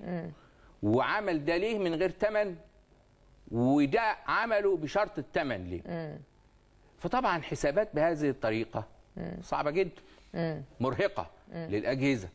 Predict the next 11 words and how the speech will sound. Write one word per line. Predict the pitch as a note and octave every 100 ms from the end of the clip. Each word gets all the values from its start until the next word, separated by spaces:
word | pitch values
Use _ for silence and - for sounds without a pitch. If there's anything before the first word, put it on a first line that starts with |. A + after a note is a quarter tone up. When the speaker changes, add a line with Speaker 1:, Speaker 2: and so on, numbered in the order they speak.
| _ -
Speaker 1:
مم. | D#3+ D#3+ D#3 - -
Speaker 2:
لكن | D#3 F3 E3 C#3+ - _ _ _ _ _ _ -
مبارك | C#3 C3 - -
تقدري | C3 G#2+ D3 A#2
تتنبئي | A#2 - A#2 A#2 G#2+ D3 B2
برد | G#2 B2+ A2
فعله، | C3+ C3+ F3 - -
Speaker 1:
مم. | - E3 C#3
Speaker 2:
تتنبئي | - A2 A#2 A2+ G#2+ C3+ A#2
بالمسار | A2 A2 G#2 C3+
بتاعه، | B2 G#2+ C#3 E3+